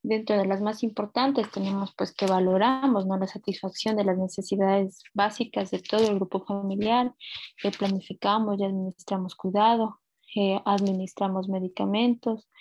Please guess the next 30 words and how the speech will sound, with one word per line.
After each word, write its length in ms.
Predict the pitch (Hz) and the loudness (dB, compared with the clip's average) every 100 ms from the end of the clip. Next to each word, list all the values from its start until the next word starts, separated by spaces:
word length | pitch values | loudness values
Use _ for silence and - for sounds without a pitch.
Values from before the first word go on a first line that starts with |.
| - - _ _ | -20 -20 _ _
eh, 120 | 208 | 0
hacemos 500 | 196 190 202 196 196 | 0 0 -2 -4 -2
un 100 | 196 | -2
control 380 | 196 196 190 202 196 | -2 -2 -2 -2 -2
y 140 | 196 | -4
seguimiento 760 | - - 190 190 190 190 196 185 | -4 -6 -2 0 -2 -2 -2 0
de 320 | 185 185 180 | 0 -2 -2
parámetros 560 | 190 196 185 185 - 180 | -2 0 0 -2 -6 -4
biológicos, 720 | 190 208 240 - - 220 - - - - | 0 2 2 -2 -6 -8 -10 -16 -18 -14
recogemos 640 | - 208 202 170 196 185 185 | -6 -2 -2 -2 -4 -4 -2
muestras 360 | 185 - - | -4 -2 -4
para 200 | - 190 | 0 2
laboratorio, 720 | 185 185 180 185 - 233 233 | 2 2 0 -2 2 4 4
damos 380 | 202 190 190 - | 2 0 -2 -4
un 80 | 196 | -8
soporte 480 | - 180 190 185 190 | -8 -4 -4 -2 -2
emocional 920 | 180 185 175 - 185 196 214 233 262 - - - - | -2 -2 -2 -2 0 2 4 2 0 -4 -18 -8 2
y 140 | 277 | 2
también 500 | 269 233 196 185 180 | 4 2 2 -2 -4
técnico 560 | - 214 226 233 214 190 | -6 0 2 2 0 -4
en 100 | 180 | -4
situaciones 560 | 185 190 - 185 180 | -6 -6 -6 -6 -4
de 100 | 185 | -6
crisis 440 | 185 254 247 262 - - - - | 2 2 2 -4 -6 -12 -12 -2
y 120 | 247 | 0
fomentamos 680 | 254 262 208 190 202 208 202 | 2 2 2 2 2 0 -2
estilos 500 | 196 - 196 196 190 | -8 -2 2 2 0
de 80 | 190 | -2
vida 300 | 185 196 190 | 0 0 0
saludables, 760 | - 180 180 196 202 214 226 | 0 0 2 2 2 0 -2